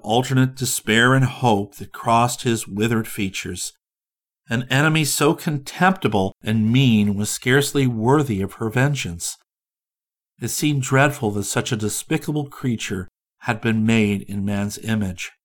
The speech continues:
Could he possess a soul, she wondered? Could such own a conscience, or have any perception, however dim, of the brutal inhumanity of his offense? Being in man's image, he must have some such things.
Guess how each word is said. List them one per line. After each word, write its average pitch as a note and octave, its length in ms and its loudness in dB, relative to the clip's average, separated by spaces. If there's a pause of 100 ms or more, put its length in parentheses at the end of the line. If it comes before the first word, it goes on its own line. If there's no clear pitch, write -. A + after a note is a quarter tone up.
(800)
Could C#3+ 160 0
he D#3+ 80 2
possess C3 420 0
a - 40 -4
soul, G#2+ 460 0
she C3 180 -2
wondered? D3 440 -2 (480)
Could C3+ 200 -2
such - 480 0
own C3+ 200 4
a B2 60 2
conscience, C3+ 800 0 (380)
or A2+ 100 0
have B2 260 0
any C#3 220 2
perception, B2+ 720 -2
however A2 480 0
dim, A#2 500 2
of A2 240 -4
the G#2 80 -2
brutal A#2+ 480 0
inhumanity A2 800 -2
of G#2+ 80 -2
his G#2+ 180 -4
offense? - 600 -6 (1000)
Being E3+ 220 2
in F3+ 160 4
man's D3+ 360 2
image, A2+ 420 2
he B2+ 200 0
must B2+ 340 2
have B2+ 220 0
some C#3+ 300 0
such G#2 360 -6
things. F#2 500 -6